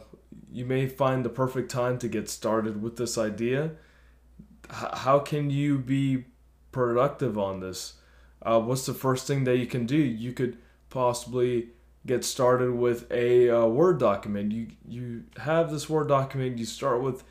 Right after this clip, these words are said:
this report, this idea, you start writing things down because, because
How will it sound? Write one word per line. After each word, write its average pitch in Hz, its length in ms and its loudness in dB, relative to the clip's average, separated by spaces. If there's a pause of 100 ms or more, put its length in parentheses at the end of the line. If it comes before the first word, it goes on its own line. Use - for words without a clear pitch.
(280)
this 127 380 0
report, 135 640 -2
this 120 180 -6
idea, 127 600 0
you 127 40 -4 (320)
start 113 300 -2
writing 131 360 2
things 131 300 -2
down 123 400 0
because, 117 520 -4 (580)
because 131 480 -4